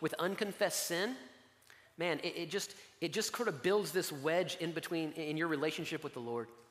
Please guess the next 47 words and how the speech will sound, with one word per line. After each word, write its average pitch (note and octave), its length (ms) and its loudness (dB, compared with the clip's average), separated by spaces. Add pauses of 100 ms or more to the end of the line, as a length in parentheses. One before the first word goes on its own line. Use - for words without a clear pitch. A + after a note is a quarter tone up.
(600)
Sin B3 280 2
becomes A3+ 440 2
easier. G3 460 0
It B2+ 100 -2
co-, F#3 80 2
becomes F3 360 2
more F#3 160 2
common. F#3+ 440 4
It D3+ 100 -2
becomes G#3+ 420 2
no G3+ 180 4
big D#3+ 300 2
deal. F3 340 2 (500)
That's E3+ 240 2
the E3+ 80 2
hardening F3 420 2
effect C#3+ 320 0
that C3 100 -2
sin D3+ 220 0
has C3 220 0
on B2+ 100 -2
your A2+ 80 -2
heart. G#2 220 -2 (1080)
David D3+ 300 2
needed C#3+ 300 -2
God C#3 240 2
to C3 60 -4
give C#3 140 -2
him C3 120 -2
a - 20 -2
new A#2+ 140 -2
heart, G#2 220 -2 (500)
to - 80 -14
clean D#3+ 320 -2
up C#3 180 2
his B2+ 180 -8
heart. G#2 240 -2 (760)
The D3 80 -2
second A#3+ 220 4
thing F#3+ 140 4
is D#3+ 80 4
unconfessed F#3 500 2
sin. F3+ 120 2
It - 80 -2
steals F#3 300 2
your D3+ 100 -2
joy. A#2 380 -6